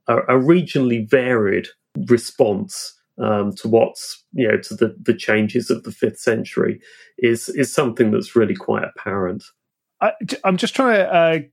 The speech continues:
Speaker 2: give our listeners an idea about what life might have been like for people who sort of lived, who, someone who was born in the year four hundred A D in Roman Britain. And obviously,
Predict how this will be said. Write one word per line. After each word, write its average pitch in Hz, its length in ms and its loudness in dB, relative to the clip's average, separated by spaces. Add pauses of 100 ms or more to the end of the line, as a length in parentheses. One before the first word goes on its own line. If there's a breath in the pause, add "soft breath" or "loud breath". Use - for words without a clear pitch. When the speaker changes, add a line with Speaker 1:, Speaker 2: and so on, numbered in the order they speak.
Speaker 2:
give 151 140 2
our 147 140 2
listeners 151 320 -2
an 151 260 -6
idea 156 480 0
about 127 340 -2
what 139 320 -4
life 143 400 0
might 139 460 0
have 135 100 -4
been 131 280 0
like 127 400 0
for - 160 -6
people 127 500 -2
who 127 380 0 (300 loud breath)
sort 214 220 -2
of 196 60 4
lived, 196 300 0
who, 202 240 0
someone 247 260 2
who 190 80 4
was 165 140 2
born 143 400 0
in 139 120 0
the 135 80 2
year 131 400 0 (120)
four 143 320 -2
hundred 131 320 2
A 123 240 2
D 120 340 -2
in 117 140 -4
Roman 120 420 -2
Britain. 123 380 -8
And 123 160 -2
obviously, 139 520 -2